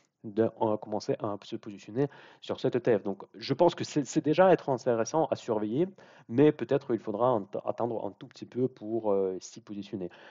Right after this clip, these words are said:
Voilà, pour le pétrole, euh, j'ai rien à dire, donc ça a baissé un tout petit peu, mais bon, le pétrole, il réagit maintenant, euh, tout un tas de, de phénomènes. Euh, ensuite,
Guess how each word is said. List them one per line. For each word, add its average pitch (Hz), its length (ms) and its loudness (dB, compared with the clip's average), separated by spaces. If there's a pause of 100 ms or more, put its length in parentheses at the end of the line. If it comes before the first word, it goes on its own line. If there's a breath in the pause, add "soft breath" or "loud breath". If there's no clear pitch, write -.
(120 loud breath)
Voilà, 156 160 10
pour 139 160 2
le 135 80 4
pétrole, 156 420 6
euh, 110 360 6
j'ai 117 180 2
rien 135 240 6
à 110 60 6
dire, 143 240 4
donc 113 180 0
ça 104 140 4
a - 20 4
baissé 104 260 -2
un 104 120 -2
tout 117 100 -12
petit 117 160 -14
peu, 139 160 -4
mais 127 100 2
bon, 101 120 0
le 98 60 -4
pétrole, 101 300 -4
il 107 60 -2
réagit 98 380 -4
maintenant, 95 460 -8
euh, 87 180 -6 (400)
tout - 180 -16
un 90 40 -10
tas 92 140 -8
de, 90 320 -6
de - 80 -8
phénomènes. 143 460 0 (520 loud breath)
Euh, 107 260 4
ensuite, 151 500 0